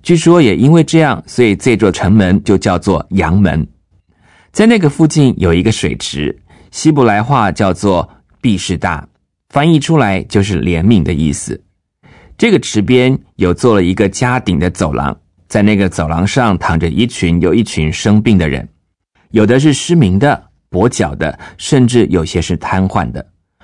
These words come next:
而这些人自己或者会有一个陪伴的人，就帮助他们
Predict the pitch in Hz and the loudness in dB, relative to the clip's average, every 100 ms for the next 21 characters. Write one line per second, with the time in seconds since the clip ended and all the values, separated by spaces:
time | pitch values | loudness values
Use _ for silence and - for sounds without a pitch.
0 | - - 147 156 185 185 160 170 190 185 | -10 0 2 4 4 4 4 2 2 -2
1 | - 90 87 87 - - - 226 - 101 | -2 -2 0 -2 -12 -6 -2 0 2 0
2 | - - 147 107 78 80 95 - 87 80 | -2 -2 0 2 0 -2 -4 -4 -4 -2
3 | 135 92 67 76 71 - - 151 147 185 | 0 -2 -2 -4 -6 -12 -2 0 2 2
4 | 196 135 120 131 127 127 | 2 0 0 2 2 0